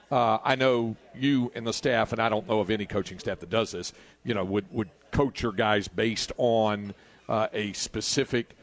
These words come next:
crew that may be reputed to be more, uh, ready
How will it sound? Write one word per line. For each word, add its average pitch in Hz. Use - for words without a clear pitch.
crew 127
that 120
may 127
be 117
reputed 110
to 127
be 113
more, 120
uh, 107
ready 123